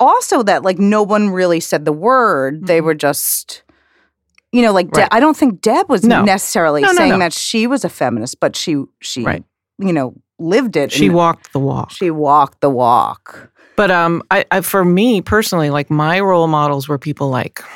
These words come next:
Speaker 2: Yoko Ono and Marianne Faithfull. And, you know, nobody was talking about feminism, but they, but they, they, even though they were.
Speaker 1: Don't you remember those crazy women that were, like, in Astor Place, like, right outside the subway station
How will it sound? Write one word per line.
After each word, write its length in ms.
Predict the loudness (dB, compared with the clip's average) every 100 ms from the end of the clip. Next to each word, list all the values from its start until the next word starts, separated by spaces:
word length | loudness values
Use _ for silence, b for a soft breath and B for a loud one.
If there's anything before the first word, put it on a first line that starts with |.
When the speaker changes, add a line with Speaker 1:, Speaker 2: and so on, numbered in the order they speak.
| B B B _ -4
Speaker 2:
Yoko 380 | -2 0 0 -2
Ono 540 | -2 -2 -2 -2 -4
and 120 | -4 -4
Marianne 320 | -4 -4 -6
Faithfull. 540 | -4 -4 -4 -4 -2 0
And, 160 | -2 b b b b 0
you 80 |
know, 160 | 0 0 -6 0
nobody 300 | 2 2 0
was 120 | -2
talking 360 | -4 -2 0
about 200 | -2 -4
feminism, 540 | -4 -4 -2 -6 -6 -6
but 240 | -6 -4
they, 280 | 0 0 -2 _ _ _ _ -6
but 120 | -4
they, 200 | -2 -2 -6 _
they, 340 | -6 -2 -2 -4 -6
even 200 | 0 0
though 100 | 0
they 160 | 0 -2
were. 540 | 0 0 0 -2 -6 -2
Speaker 1:
Don't 160 | 2
you 100 | 4
remember 260 | 4 4 2
those 220 | 0 -4
crazy 600 | -8 -2 0 2 0 -2
women 520 | -2 0 0 0 -2 -4 _ _ _ -6
that 240 | -2 0
were, 140 | 0
like, 320 | -2 -4 -8 _
in 580 | -4 -2 0 0 0 -4 -8 _ _ _ -2
Astor 300 | -2 -2 -10
Place, 520 | -4 -2 -2 -6 -6
like, 160 | -6 -2
right 160 | 0
outside 320 | 2 0 -2
the 60 | -2
subway 300 | -4 -2 -2
station 460 | -2 -4 -2 -2